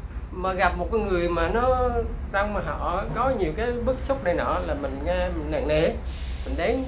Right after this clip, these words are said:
tiếp xúc với những người như thế là mình nặng nề. Nặng nề là do ở trong á, cái tư tưởng á, cái cảm xúc á, nó, nó nặng nề. À, nó buồn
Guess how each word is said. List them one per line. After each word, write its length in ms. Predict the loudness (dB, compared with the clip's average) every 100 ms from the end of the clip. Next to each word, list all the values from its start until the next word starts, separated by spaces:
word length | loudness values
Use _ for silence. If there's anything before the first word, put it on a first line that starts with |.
| -2 -4 -4
tiếp 140 | -4 -2
xúc 120 | -2 -2
với 100 | -4
những 240 | -2 -2
người 100 | -2
như 120 | -2 -4
thế 120 | -4
là 100 | -4
mình 160 | -4
nặng 160 | -4 -4
nề. 180 | -4 -4 -4
Nặng 160 | -2
nề 100 | 0
là 80 | 0
do 400 | 0 0 0 -2 -6 -8
ở 60 | -2
trong 260 | 0 0 -4
á, 60 | -6 -6 -8 -8 -10 -10 -10 -8 -6
cái 100 | -4
tư 100 | -4
tưởng 160 | -2 -2
á, 100 | -2 -4 -8 -8 -8 -8 -10 -10 -6
cái 100 | -4 -2
cảm 180 | 0 0
xúc 160 | 0 0
á, 80 | 0 -4 -10 -8 -6 -6 -6 -8 -8 -6 -2
nó, 240 | 0 2 0 -8 -10 -10 -8
nó 260 | -2 0 2
nặng 180 | 2 2
nề. 200 | 2 0 -6 -10 -10 -10 -10 -12 -8
À, 440 | -4 -2 -2 -2 -4 -10 -12 -12 -6
nó 140 | -4 -4
buồn 140 | -6